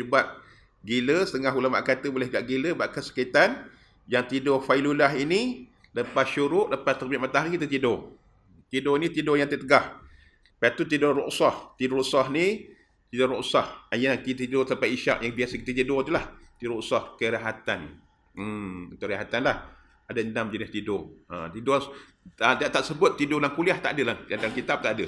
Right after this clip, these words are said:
ya. <laughs> Tak ada tidur lah. Ha, tak ada sebut lah. Ha, yang kita baca balik, pertama, Qailulah lah. Tidur Qailulah. Isna'u bi Qailulah, ya. Isna'u bi Qailulah. Ni hadis Abu Daud sebagainya. Minta tolong dengan tidur Qailulah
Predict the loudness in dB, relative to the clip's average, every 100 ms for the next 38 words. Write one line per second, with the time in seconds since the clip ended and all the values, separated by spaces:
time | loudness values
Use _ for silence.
0 | -2 0 0 -4 -18 -12 -10 -8 -4 -4
1 | 4 6 6 6 4 2 -2 -14 -14 -14
2 | -14 -16 -8 -6 -6 -4 -4 -4 -10 -8
3 | -8 -8 -8 -8 -8 -4 -2 0 -2 -6
4 | -20 -12 -2 0 2 2 0 2 2 2
5 | -8 -18 -20 _ -8 -8 -8 -12 -14 -8
6 | -6 -2 -2 -2 2 2 2 0 -4 2
7 | 2 2 -2 -4 0 2 4 4 8 6
8 | 6 -2 -4 -4 0 2 4 6 4 0
9 | -16 -8 -6 -2 -2 -2 -2 2 4 6
10 | 6 6 2 0 -4 -20 _ -8 -6 -6
11 | -6 -4 -4 0 2 4 4 2 -2 -12
12 | -8 -6 -4 -6 -4 0 0 0 -4 -2
13 | 0 2 0 -2 -12 -20 -8 -6 -4 -4
14 | 0 0 0 -2 -2 -2 0 0 0